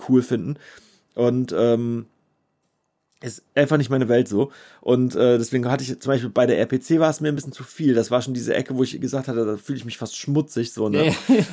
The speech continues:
Speaker 2: <laughs>
Speaker 1: Ähm, aber, äh, hier, hier war es halt so wenig,
Speaker 2: Ja.
Speaker 1: dass ich mich gefragt habe, was macht ihr überhaupt hier gerade,
Speaker 2: Mhm.
Speaker 1: ne? So, was representet ihr denn jetzt? Ihr, ihr, ihr zeigt doch gar nichts.
Speaker 2: Ja.
Speaker 1: Hier steht nur zwei verkleidete Mädels rum, so, und
Speaker 2: Verkauft Kaffee.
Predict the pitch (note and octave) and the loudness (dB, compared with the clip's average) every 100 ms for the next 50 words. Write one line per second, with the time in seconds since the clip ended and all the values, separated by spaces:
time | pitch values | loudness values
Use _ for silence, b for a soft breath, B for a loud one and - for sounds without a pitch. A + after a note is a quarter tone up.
0 | F4 B2+ B2 B2 B2 - - B2+ B2+ B2+ | 0 4 4 4 0 -8 0 2 6 6
1 | B2 B2 G2+ B2+ A#2 D#3 F3 - B2 C3+ | 8 8 6 6 4 4 4 2 -2 4
2 | F3+ D#3 D#3+ D#3+ E3 C#3 B2+ G3+ F3+ G3 | 4 4 2 2 2 0 2 2 4 4
3 | E3+ E3+ - B C3+ B2+ - C#3+ C#3+ D3 | 4 0 -2 B -4 -4 -2 -4 -4 -6
4 | D3+ D3+ - D3 D3+ C#3+ D3 E3 - - | -8 -8 -4 -2 -2 -6 -4 -6 -6 0
5 | A#2+ G2+ F#2+ F#2 - F#2 E2+ F#2+ F2+ C3 | 0 0 -2 -4 -4 -10 -4 -2 0 2
6 | B2+ C#3+ - _ - B2+ C#3+ C#3+ - D#3 | 2 2 -2 _ -4 -2 0 -2 0 -2
7 | D3+ D#3 F3+ D#3+ - G#2+ G2+ F#2+ F#2 - | 0 -2 -2 -2 -6 -2 0 0 -2 -4
8 | - G2+ - - B2+ - C3+ G3 G3 G3 | -4 -4 -4 -4 -4 -4 -8 -4 -2 -2
9 | - G2+ F#2 F#2+ - b C#3 B2 _ _ | 0 -2 -2 -6 -12 b -6 -6 _ _
10 | C#3+ C#3 F3+ F3 E3+ E3+ D#3+ F3+ F#3+ F3 | -6 0 0 0 -4 0 0 0 -2 -4
11 | D#3+ D3 D#3 F#3 D3+ C#3 C3+ C3+ C#3 D#3 | -4 -4 -2 0 0 0 -2 0 2 2
12 | D3+ - C#3+ C#3+ - D3 D#3 - F3 D#3 | 0 -2 -2 -4 -8 -8 -8 -6 -6 -6